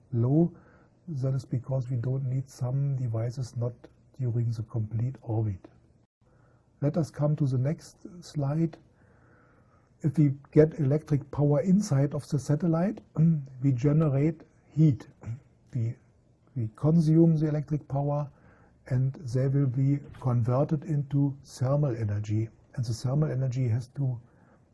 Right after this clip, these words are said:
to radiate into the space. But, uh, the temperature in the satellite has to keep, uh,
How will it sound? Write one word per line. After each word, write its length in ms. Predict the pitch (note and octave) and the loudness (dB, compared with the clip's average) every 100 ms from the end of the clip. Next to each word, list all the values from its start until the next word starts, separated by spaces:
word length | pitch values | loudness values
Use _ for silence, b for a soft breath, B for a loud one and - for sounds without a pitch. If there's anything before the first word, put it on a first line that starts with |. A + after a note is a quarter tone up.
| _ _ - | _ _ -4
to 240 | B2+ B2+ C3+ | 0 0 0
radiate 600 | A#2 A#2 B2 A#2+ B2 C#3 - | 2 2 2 0 0 -2 -4
into 240 | C3 B2+ | -4 -2
the 160 | G#2+ A2 | -2 -4
space. 560 | - - B2+ G3 - - _ b b b b b b _ - | -6 -4 -2 -4 -8 -18 _ b b b b b b _ 0
But, 240 | C3+ C3+ - | 0 0 -6
uh, 120 | C#3+ C3 A#2+ | -2 0 0
the 340 | B2+ C3 C3 B2+ - - | 0 2 2 0 -4 -2
temperature 480 | C#3 F#3+ F#3+ - D3 | 2 2 2 -2 -4
in 120 | B2+ | -4
the 80 | B2+ | -4
satellite 480 | A2+ D3 C3+ C3 C3 C3 | -2 -2 0 -2 -4 -2
has 220 | C3+ D3+ | -2 0
to 180 | - B2 - | -4 -8 -6
keep, 380 | - F3 G#3+ - b b b b b b - | 2 2 2 -4 b b b b b b -10
uh, 520 | D3+ C#3 C#3 C#3 C#3+ | -4 -2 0 0 -2